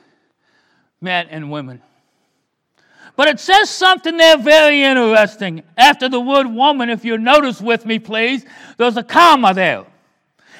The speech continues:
And then it says, "And all that could hear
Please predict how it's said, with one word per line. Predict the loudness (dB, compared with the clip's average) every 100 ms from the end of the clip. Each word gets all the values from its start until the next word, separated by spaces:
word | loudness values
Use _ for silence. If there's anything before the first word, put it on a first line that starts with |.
| -10
And | -6 0
then | 2 2
it | 0
says, | -4 0 2 2 0 -6 _ _ _ -20 -4
"And | 2 2 2
all | 2 6 8 6 4
that | 6 6 4
could | -2 -4
hear | -2 0 0 0 -2